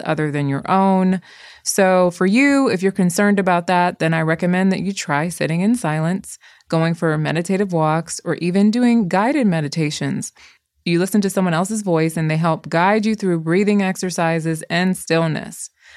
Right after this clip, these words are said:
None of these things should conflict with your religion, and they can offer many health benefits. I really hope they can help you, sis. All right, it's time to close out the show. Hopefully, this show has inspired you to consider adding some form of mindfulness practice to your regimen.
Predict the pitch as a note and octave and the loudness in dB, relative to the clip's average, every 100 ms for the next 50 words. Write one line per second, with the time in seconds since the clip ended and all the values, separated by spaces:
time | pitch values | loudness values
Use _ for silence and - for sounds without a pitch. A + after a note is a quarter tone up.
0 | - - F3 G3 B3+ C4 A3+ G3 D3 B2 | -14 -2 2 4 2 2 0 -2 -4 -6
1 | - - - - F#3 F3+ F3+ F#3 G3 G#3+ | -8 -12 -14 -4 -2 0 0 0 0 0
2 | A#3 A#3 G3 C#3+ C#3 D3 D#3+ - F3 F3 | 0 0 0 -2 -2 -4 -4 -2 0 0
3 | F3 E3 E3+ E3+ D3 D3 D#3 E3 D3+ C#3+ | 0 0 -2 -2 -2 -2 0 0 0 -2
4 | D3+ - D#3 D#3 - - - - - - | -6 -4 -4 -4 -6 -10 -12 -18 -20 -20
5 | - - E3+ G3+ G#3 F#3+ F3+ F3 F3+ E3+ | -18 -4 0 2 2 2 2 2 0 -2
6 | D#3 D3 D3 - _ _ _ _ _ _ | -2 -2 -4 -8 _ _ _ _ _ _
7 | _ - G#3 A#3+ B3+ G#3 - - - - | _ -2 2 4 4 2 0 -8 -20 -18
8 | - - - A#3 C4+ C4+ C4 C4+ C4 B3+ | -18 -10 -4 0 4 4 4 4 4 4
9 | B3 A#3+ A#3+ C4+ C4+ C4 A#3 E3+ C#3 - | 2 0 0 2 4 4 4 2 0 -8
10 | _ - - _ - G#3+ A3 A#3 G#3+ G#3+ | _ -20 -20 _ 0 2 2 2 2 2
11 | G#3 G3 G3 F3 F3 - E3+ F3+ F3+ E3+ | 2 2 2 0 0 0 2 2 2 0
12 | E3+ E3 F3 E3+ E3 - E3 E3+ F3 E3+ | 0 0 0 2 0 0 0 2 2 0
13 | - G#3 C4+ B3 F#3 E3 D3 D3 C#3 C#3+ | 2 2 2 2 0 2 0 -2 -4 -4
14 | C#3 - - D3 C#3+ C#3+ - D3 C#3+ C#3+ | -4 -4 -4 -4 -4 -6 -6 -4 -2 -2
15 | C#3+ D3+ C#3+ D#3 | -2 -2 -2 -4